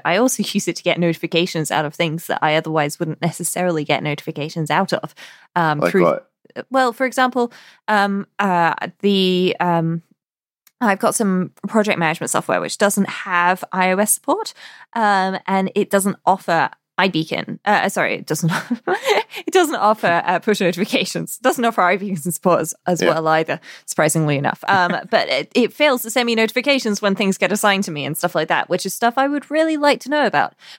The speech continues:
Speaker 1: But it has support for webhooks, and so I've
Speaker 2: Yeah.
Speaker 1: just set it up so that whenever something gets assigned to me, it pings a webhook,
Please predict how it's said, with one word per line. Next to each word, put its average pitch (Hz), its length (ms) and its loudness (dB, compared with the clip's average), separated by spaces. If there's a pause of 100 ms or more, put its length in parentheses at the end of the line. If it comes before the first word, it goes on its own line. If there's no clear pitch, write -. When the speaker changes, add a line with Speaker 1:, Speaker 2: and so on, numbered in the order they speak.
Speaker 1:
But 294 140 2
it 240 100 0
has 269 180 -4
support 247 380 0
for 233 140 -10
webhooks, - 600 -2 (260)
and 214 140 -2
so 214 140 2
I've 214 80 6
Speaker 2:
Yeah. 180 80 4
Speaker 1:
just - 160 -4
set 220 180 2
it 196 80 -4
up 214 200 2
so 170 180 -2
that 147 100 -4
whenever 185 360 2
something 175 280 -2
gets 170 200 -2
assigned 220 340 0
to 175 60 -6
me, 165 120 0
it - 140 -4
pings 190 260 0
a 151 40 0
webhook, 151 480 0